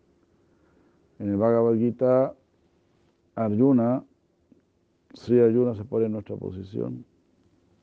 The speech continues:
En el Sri Siksastakan Mahaprabhu se pone en nuestra posición.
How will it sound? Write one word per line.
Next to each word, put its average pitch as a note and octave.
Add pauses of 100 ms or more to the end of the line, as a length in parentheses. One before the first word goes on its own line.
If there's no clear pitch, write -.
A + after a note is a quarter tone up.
(680)
En F#2+
el F#2+
Sri A2+
Siksastakan A2
Mahaprabhu G#2
se G#2+
pone G#2+
en G#2
nuestra G#2
posición. -